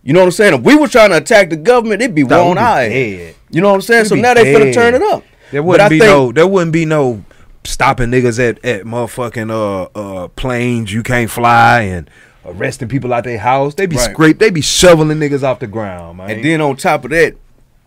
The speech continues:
Speaker 1: with America being a leader in society, right? Being a leader in society and being, they like being the leader. You know what I'm saying? Whether all this is propaganda or not to accomplish something is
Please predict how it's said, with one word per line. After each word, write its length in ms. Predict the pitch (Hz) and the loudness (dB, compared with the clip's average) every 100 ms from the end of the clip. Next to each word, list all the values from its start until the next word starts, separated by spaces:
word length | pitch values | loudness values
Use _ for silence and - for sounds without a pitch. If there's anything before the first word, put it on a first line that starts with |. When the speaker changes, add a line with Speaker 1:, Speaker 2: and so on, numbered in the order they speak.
| _ | _
Speaker 1:
with 160 | 120 127 | -6 -4
America 380 | 113 139 175 151 | 0 2 2 2
being 300 | 120 143 127 | 0 0 0
a 60 | |
leader 420 | 104 113 170 131 113 | -2 0 2 0 -4
in 180 | 123 | -6
society, 580 | 117 107 - 143 123 95 | -8 -8 -2 2 2 -2
right? 320 | 90 101 113 - _ _ _ _ - | -6 -6 -6 -8 _ _ _ _ -6
Being 200 | 120 131 | 0 0
a 40 | |
leader 280 | 113 143 151 | 2 2 2
in 60 | 139 | 2
society 560 | 131 107 135 131 120 110 | -2 -2 4 4 4 0
and 140 | 98 | 0
being, 460 | 123 135 123 107 - _ _ - | 2 2 2 -2 -8 _ _ -2
they 160 | 110 | 2
like 260 | 131 160 113 | 4 4 2
being 260 | 147 160 | 2 4
the 60 | 151 | 2
leader. 460 | 131 160 170 110 - - - - - - | 4 4 2 -2 -12 -20 -20 -20 -18 -4
You 120 | 113 | 0
know 60 | |
what 60 | 135 | 2
I'm 40 | 127 | 2
saying? 260 | 156 147 | 0 0
Whether 200 | 139 156 | 2 4
all 220 | 147 143 139 | 4 4 4
this 200 | 143 135 | 0 -2
is 180 | 110 - _ _ _ | -6 -8 _ _ _
propaganda 760 | - 143 113 87 123 147 127 117 | -2 0 -2 -2 0 2 0 -2
or 20 | |
not 360 | 113 120 123 110 _ - | -2 0 0 0 _ -6
to 260 | - 120 98 | 2 2 2
accomplish 540 | 98 - 147 131 113 | -4 0 0 0 -4
something 340 | - 120 113 107 | -4 -4 -2 -4
is 120 | 101 | -6